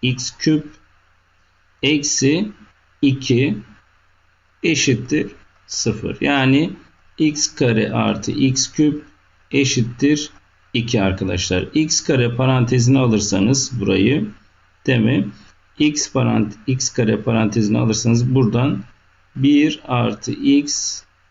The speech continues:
eşittir neye gelir? İkiye gelir. Dikkat ederseniz buradan direkt ilk kökümüz bir olarak gözüküyor. Öyle değil mi? Bir çarpı iki eşittir bir. Şimdi arkadaşlar dikkat ederseniz kökümüzden biri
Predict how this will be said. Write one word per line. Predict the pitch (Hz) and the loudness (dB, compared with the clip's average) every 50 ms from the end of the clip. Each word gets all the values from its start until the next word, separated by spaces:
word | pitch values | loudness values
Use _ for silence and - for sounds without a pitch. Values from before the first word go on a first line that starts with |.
| _ _ _ - | _ _ _ -4
eşittir | 135 131 - - 127 113 - - - 113 | -2 -2 0 -2 -2 -4 -4 -4 -2 0
neye | 117 127 131 127 120 117 | 2 4 4 4 2 2
gelir? | 110 104 104 107 117 135 151 156 - - - - _ _ _ | 2 2 2 2 2 0 0 -2 -4 -10 -14 -18 _ _ _
İkiye | - - 135 113 107 | -6 -2 -2 0 0
gelir. | 104 127 - 104 127 151 - - - - - _ _ _ _ _ _ _ - | 0 0 0 0 0 0 -2 -6 -10 -16 -20 _ _ _ _ _ _ _ -4
Dikkat | 160 156 170 165 147 156 | -2 0 2 2 2 2
ederseniz | 151 139 147 147 151 143 - 151 135 131 123 123 147 | 2 2 2 0 0 0 0 0 2 2 2 2 2
buradan | 147 143 120 131 131 139 147 - - - _ _ _ - | 2 2 2 2 2 0 0 -2 -6 -10 _ _ _ 0
direkt | 139 151 135 143 143 143 - - - | 2 2 2 2 0 -2 -8 -8 -4
ilk | 156 156 151 - - | -4 -4 -4 -6 -2
kökümüz | - 135 120 - - 127 123 135 156 156 - - - - _ _ _ - | 0 0 0 2 2 2 2 2 2 0 -2 -6 -12 -14 _ _ _ 0
bir | 143 147 | 2 4
olarak | 143 123 113 104 107 110 127 147 151 - - - | 4 4 4 2 2 2 2 0 -2 -4 -6 -2
gözüküyor. | - 127 123 117 113 104 - - - 92 90 90 - - - - | 0 2 2 2 2 0 -2 -4 -2 -2 -2 -4 -6 -10 -6 -4
Öyle | - 117 139 143 - | 0 0 0 0 2
değil | 175 156 127 | 2 2 2
mi? | 107 101 - - - - - _ - | 2 0 -2 -6 -10 -14 -18 _ -2
Bir | 123 123 123 127 147 151 123 - - - | 0 0 2 2 0 -2 -4 -8 -8 -8
çarpı | - - 120 110 101 98 101 101 - - | -4 -2 0 0 0 0 -2 -4 -8 -10
iki | - - 110 107 - - 147 - - | -6 -6 -6 -6 -4 -4 -4 -2 0
eşittir | 131 123 - 120 - - - 147 139 113 98 | -2 -2 -2 -4 -6 -2 -2 0 0 0 0
bir. | 92 82 - - - _ _ - - - - - - _ | -2 -4 -6 -10 -16 _ _ -20 -20 -20 -20 -20 -20 _
Şimdi | - - 180 180 190 | -4 -2 0 2 2
arkadaşlar | 185 185 185 202 202 208 196 190 - - 135 113 110 113 | 2 2 2 0 0 2 0 0 0 0 0 0 0 0
dikkat | 139 143 - 190 185 190 | 0 0 0 0 2 2
ederseniz | 185 180 190 190 190 180 - - 160 175 175 - | 2 2 2 0 0 0 0 0 0 -2 -4 -2
kökümüzden | - - - - - 190 175 175 156 151 151 143 139 139 139 156 | 0 0 0 0 0 0 2 2 2 2 2 2 4 4 4 2
biri | 165 151 135 151 185 233 | 2 2 2 2 0 -2